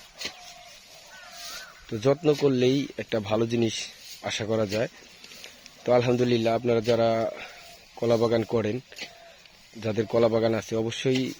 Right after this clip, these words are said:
আপনার বাগানের যত্ন ঠিক মতো করবেন। এই যে দেখছেন, আমি কত সুন্দর করে ওদেরকে দিয়ে আমার গাছের গোড়াগুলা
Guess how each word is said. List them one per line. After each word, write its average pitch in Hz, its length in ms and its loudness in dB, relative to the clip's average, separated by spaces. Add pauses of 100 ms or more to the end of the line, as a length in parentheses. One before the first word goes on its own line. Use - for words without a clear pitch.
আপনার 113 260 -2
বাগানের 117 420 2
যত্ন 117 540 -2 (560)
ঠিক 117 220 -4
মতো 110 200 -2
করবেন। 90 360 -8 (1200)
এই 139 140 0
যে 139 60 2
দেখছেন, 131 300 2
আমি 123 420 4 (1800)
কত 123 300 0
সুন্দর 127 420 2
করে 117 220 2
ওদেরকে 113 360 0
দিয়ে 113 400 0 (480)
আমার 107 260 -2
গাছের 107 320 0
গোড়াগুলা 107 560 0